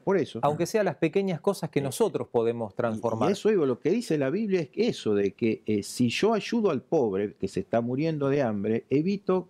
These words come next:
Speaker 1: eh, que muera o sea asesinado. Es decir, esa actitud de devolver un dinero o de ayudar a un pobre, estamos contribuyendo y haciendo lo que la Biblia dice,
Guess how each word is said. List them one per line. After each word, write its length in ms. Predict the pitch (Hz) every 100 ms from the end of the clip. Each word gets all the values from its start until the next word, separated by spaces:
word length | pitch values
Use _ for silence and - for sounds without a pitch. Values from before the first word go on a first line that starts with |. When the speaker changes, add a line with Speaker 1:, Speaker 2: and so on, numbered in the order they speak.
| _
Speaker 1:
eh, 800 | - 98 90 90 - - - - -
que 140 | - 101
muera 560 | 156 196 135 127 - _ -
o 180 | 98
sea 220 | 92 110 107
asesinado. 680 | - 101 - 151 190 110 98
Es 100 | -
decir, 200 | 123 -
esa 480 | 160 160 156 107 - _ _ _
actitud 720 | - 202 - 127 - 185 123
de 120 | 95
devolver 460 | 85 95 104 123 131
un 120 | 123
dinero 500 | 123 135 120 90 -
o 140 | - 90
de 100 | 92
ayudar 400 | 95 113 131 139
a 40 |
un 120 | 147
pobre, 500 | 139 180 143 107 113
estamos 440 | 135 - 175 180 139
contribuyendo 1080 | - 107 101 104 107 127 131 180 120 120 143
y 100 | 101
haciendo 400 | 110 151 147 113
lo 140 | 95
que 120 | -
la 100 | 90
Biblia 320 | 92 135 139
dice, 400 | 131 120 - 135